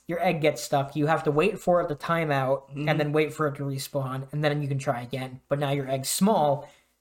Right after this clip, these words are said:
Speaker 1: and it, I'm surprised I didn't write this down. That drove me absolutely nuts.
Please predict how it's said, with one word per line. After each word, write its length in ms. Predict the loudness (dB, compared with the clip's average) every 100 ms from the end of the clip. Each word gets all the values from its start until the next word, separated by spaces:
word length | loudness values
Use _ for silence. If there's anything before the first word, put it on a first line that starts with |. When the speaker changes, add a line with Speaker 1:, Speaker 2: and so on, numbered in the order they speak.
| -10
Speaker 1:
and 120 | -4
it, 220 | -4 -4 0
I'm 240 | 2 0
surprised 320 | -2 -6 -2
I 40 | -2
didn't 180 | -2
write 180 | -4 -6
this 140 | -8 -10
down. 280 | -10 -10 -2
That 240 | 0 0
drove 220 | 2 0 0
me 160 | -4
absolutely 560 | -4 -6 -4 -4 -2 -2
nuts. 720 | -2 -2 0 -2 -4 -10 -10